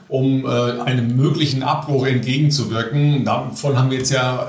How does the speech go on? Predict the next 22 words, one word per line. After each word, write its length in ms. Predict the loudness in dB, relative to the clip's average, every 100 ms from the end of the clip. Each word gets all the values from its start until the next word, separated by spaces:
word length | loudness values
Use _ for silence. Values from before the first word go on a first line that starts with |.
| -4
im 100 | -4
Prinzip 380 | -2 -4 -4 -6
noch 160 | -6
gar 180 | -2 0
nichts 220 | 2 0
gehört, 260 | 0 0 0
weil 100 | 0
es 120 | -2
war 400 | 0 0 -2 -8
offensichtlich 520 | -8 -4 -2 -2 -2 0
ja 140 | 0
noch, 200 | 0 -4 -6
äh, 140 | -4 -4
zumindest 380 | -4 -6 -2
kein 200 | 0 0
veröffentlichter, 840 | -2 -4 -2 0 0 0 0 0 -2 -10 -18 -10
äh, 120 | -4 -2
Corona-Fall 720 | -2 -2 -2 -2 0 0 0
in 120 | -2
einer, 580 | -2 -2 0 0 -2 -4
äh, 60 | -4
Mannschaft. 580 | -2 -2 0 0 -2